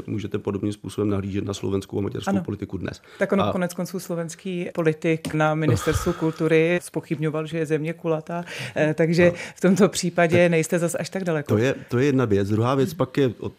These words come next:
Speaker 1: také o tom mluvil pan Klimeš, určitá změna legislativy, která by měla minimálně umožnit státu to, aby v případě, kdy do, dochází k takovým situacím, jako je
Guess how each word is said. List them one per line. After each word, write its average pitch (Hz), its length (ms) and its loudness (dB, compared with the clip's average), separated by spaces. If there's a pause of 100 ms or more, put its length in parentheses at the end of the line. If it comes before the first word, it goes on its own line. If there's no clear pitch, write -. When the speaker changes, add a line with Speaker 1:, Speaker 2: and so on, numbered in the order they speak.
Speaker 1:
také 175 220 -6
o 107 80 -4
tom 120 160 -6
mluvil 127 200 -4
pan 139 140 -4
Klimeš, 139 460 -2
určitá 117 520 -2
změna 120 420 0
legislativy, 113 720 0 (340)
která 104 240 4
by 110 100 4
měla 120 200 6
minimálně 120 760 8
umožnit 104 400 -2
státu 104 360 -4
to, - 300 -8 (400)
aby 113 180 2
v 135 40 -6
případě, 101 640 -2
kdy 113 220 -4
do, 101 220 2
dochází 110 440 0
k - 60 -12
takovým 110 380 0
situacím, 101 640 -2
jako 104 220 -4
je 123 220 -2